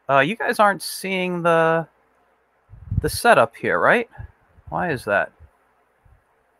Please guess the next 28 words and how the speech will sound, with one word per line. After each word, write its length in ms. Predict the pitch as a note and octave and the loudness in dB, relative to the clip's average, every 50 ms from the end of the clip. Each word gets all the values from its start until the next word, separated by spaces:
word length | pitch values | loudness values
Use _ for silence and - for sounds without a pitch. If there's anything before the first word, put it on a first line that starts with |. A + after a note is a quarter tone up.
| _ _ - | _ _ -4
I 100 | A#2 B2+ | -2 0
don't 140 | C#3 C#3+ D#3+ | 0 2 2
know. 240 | C#3+ B2 G2+ G2+ - _ _ _ _ _ _ _ _ _ _ _ _ _ _ _ _ _ _ _ _ _ _ _ _ _ _ _ _ _ _ _ _ _ _ - | 2 2 2 0 -4 _ _ _ _ _ _ _ _ _ _ _ _ _ _ _ _ _ _ _ _ _ _ _ _ _ _ _ _ _ _ _ _ _ _ -12
This 160 | - - - | -10 -8 -6
is 120 | C3 G#2+ | -8 -8
weird. 360 | - - A2 A#2+ B2+ C#3+ - - - | -6 -4 0 0 0 0 0 2 4
Okay, 360 | F3 F#3+ F#3+ - D#3+ A#2 F2+ - _ _ _ _ - | 4 4 6 6 4 4 4 0 _ _ _ _ -4
so 380 | - - G3 F#3 F3+ F3+ - - _ _ _ _ _ _ _ _ _ _ _ _ _ _ _ | 2 6 8 8 8 6 4 0 _ _ _ _ _ _ _ _ _ _ _ _ _ _ _
anyway, 360 | - G3+ G3 F3 D#3 D#3 D3+ - | 2 4 6 6 6 6 6 4
I 140 | D3 D#3 D3+ | 2 4 6
got, 320 | F3+ E3+ E3+ E3+ D#3+ - _ - | 6 6 8 6 6 4 _ 4
um, 560 | D3+ D3+ D3 C#3+ C#3+ C#3+ C3+ C3+ C3+ C3 B2 _ _ _ _ _ _ _ _ _ _ _ _ _ _ _ _ - - _ _ _ _ _ _ _ - - _ - | 6 8 8 8 8 6 6 2 -2 -10 -12 _ _ _ _ _ _ _ _ _ _ _ _ _ _ _ _ -20 -20 _ _ _ _ _ _ _ -20 -20 _ -6
you 80 | D#3 | -2
know 80 | D#3 E3 | 0 0
what, 100 | D#3 D#3 | 0 0
let 100 | F3+ A#3 | -2 -2
me 80 | C#4+ | -4
just 240 | C4 - C4 - - | -4 -6 -8 -10 -4
create 200 | - G3+ F#3 F3 | 0 2 2 2
a 40 | D#3+ | 2
new 200 | D3+ D3 D3 C#3 | 0 -2 -2 0
document 520 | B2+ C3 A2+ A2+ A2+ - - A#2 A2+ G#2+ | 4 6 6 6 6 2 -2 -8 -8 -10
first, 340 | - - - G2+ G2 - - | -8 -8 -6 -6 -6 -6 -6
and 60 | G#2+ | -4
I'll 120 | G#2 G#2+ A2+ | -4 -4 -4
talk 320 | - - A2 F2+ - - | -2 -2 -2 -2 -2 -4
about 320 | G2 D#2 F2+ E2+ D#2+ D#2+ D#2+ | -8 -6 -4 -4 -4 -4 -6
it. 100 | - | -10